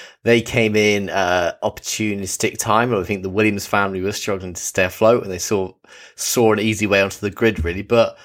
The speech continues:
I think, as we spoke about Lawrence Stroll earlier, he's a, a billionaire pumping money in. Like, there's levels in Formula One. It's, it's a l-, very expensive sport, like, to get anywhere. And the fact that Williams are sort of seen as this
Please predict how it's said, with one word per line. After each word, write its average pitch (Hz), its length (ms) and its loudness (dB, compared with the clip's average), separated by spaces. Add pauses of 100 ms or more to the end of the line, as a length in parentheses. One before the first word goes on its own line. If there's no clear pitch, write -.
(680)
I - 60 -8
think, - 200 -4
as - 140 -4
we 107 60 -6
spoke - 360 0
about 98 340 0
Lawrence 104 340 -2
Stroll 113 340 4
earlier, 87 260 0
he's 104 220 -2
a, 92 100 -4 (220)
a 107 80 -4
billionaire 104 580 -2
pumping 101 460 0
money 98 340 0
in. 95 140 -4
Like, 98 160 -2
there's 107 240 -2
levels 110 360 0
in 92 60 -8
Formula 87 420 -8
One. 98 200 -4
It's, - 360 -6
it's - 220 -6
a 107 60 2
l-, 101 240 -4
very 113 480 2
expensive 104 640 -2
sport, 104 480 0
like, 85 300 -6
to 107 100 -8
get 98 240 0
anywhere. 90 440 -2
And 98 140 -8
the 98 60 -6
fact 101 320 0
that 98 260 -2 (800)
Williams 117 400 4
are 107 60 -2
sort 98 220 0
of 113 80 -6
seen 104 280 0
as 95 200 -2
this - 600 -4